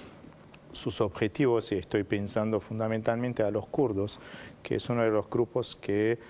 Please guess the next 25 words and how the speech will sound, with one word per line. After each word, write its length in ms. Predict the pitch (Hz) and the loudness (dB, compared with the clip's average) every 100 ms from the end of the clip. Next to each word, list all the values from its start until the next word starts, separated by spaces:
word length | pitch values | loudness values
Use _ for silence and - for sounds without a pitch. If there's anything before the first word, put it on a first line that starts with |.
| - - | -20 -10
desde 360 | - 107 101 98 | -2 0 2 2
dos 180 | 104 | 2
mil 220 | 101 104 95 | 0 0 0
tres 360 | 113 135 - | 2 2 2
en 100 | 104 | 0
adelante, 500 | 101 98 92 90 95 | 2 2 0 0 -2
sino 320 | 90 107 123 | -2 0 2
desde 240 | 117 95 95 | 2 2 -2
mil 140 | 98 | -2
novecientos 280 | 101 98 95 | -4 -4 -4
noventa 300 | 95 92 98 | -4 -2 -2
y 80 | 117 | 0
uno 220 | 135 107 | -2 -4
en 140 | 95 95 | -6 -4
adelante, 640 | 90 92 90 87 92 113 - - - - | -2 -2 -4 -4 -2 -2 -4 -16 -10 -2
es 540 | 113 - - - - | -2 -2 -6 -8 -4
uno 180 | 156 147 | 0 2
de 80 | 131 | 2
los 160 | 120 101 | 2 0
pueblos 560 | - 131 131 147 - | 4 4 4 2 2
que 160 | - 117 | -2 -2
está 260 | 104 - | 0 0
pacientemente 1040 | 113 - 104 - 156 139 131 117 117 107 113 | 0 0 0 0 0 0 0 0 0 -2 -2
construyendo 840 | 110 98 - 113 101 107 104 110 | -4 -6 -4 -4 -2 -2 0 0
su... 420 | 110 - 92 98 | -2 -4 -2 0